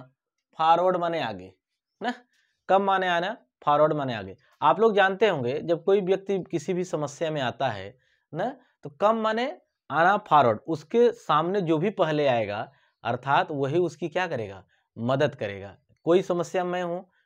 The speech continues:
कोई मेरे सामने, आप समस्या में हैं, कोई आपके सामने आया और आपका सहयोग कर दिया, अर्थात कम फॉरवर्ड आपके आगे आ गया,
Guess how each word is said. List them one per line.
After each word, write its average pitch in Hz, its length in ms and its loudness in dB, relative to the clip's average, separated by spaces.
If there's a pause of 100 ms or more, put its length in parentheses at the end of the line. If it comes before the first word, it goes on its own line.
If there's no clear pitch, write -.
(140)
कोई 170 140 4
मेरे 175 200 2
सामने, 170 380 -4
आप 156 320 2
समस्या 156 460 -6
में 165 60 -8
हैं, 156 160 -10
कोई 165 180 0
आपके 151 280 0
सामने 151 380 -4
आया 147 260 -6 (320)
और 135 120 -2
आपका 139 240 0
सहयोग 143 420 -2
कर 143 140 -2
दिया, 107 240 -8 (360)
अर्थात 143 520 -4 (260)
कम 170 160 0
फॉरवर्ड 127 360 2
आपके 131 280 2
आगे 131 260 2
आ 120 160 0
गया, 113 280 -2